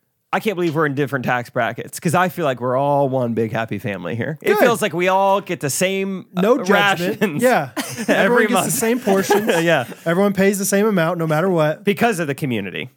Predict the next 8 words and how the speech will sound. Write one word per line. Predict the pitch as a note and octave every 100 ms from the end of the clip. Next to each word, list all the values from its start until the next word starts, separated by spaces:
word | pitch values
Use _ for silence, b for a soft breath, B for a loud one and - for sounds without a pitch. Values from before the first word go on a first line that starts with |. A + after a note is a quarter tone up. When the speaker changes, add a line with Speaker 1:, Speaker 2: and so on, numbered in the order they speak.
| _
Speaker 2:
They're | C#3 G3 E4+
doing | F3+ A3+ A#3+
the | G#3
five, | G3+ F#3+ G3+
everything's | G3 G3+ G#3+ G#3+
five | A3 A3
dollars | G#3+ A3+ D#3+
there. | C3+ A2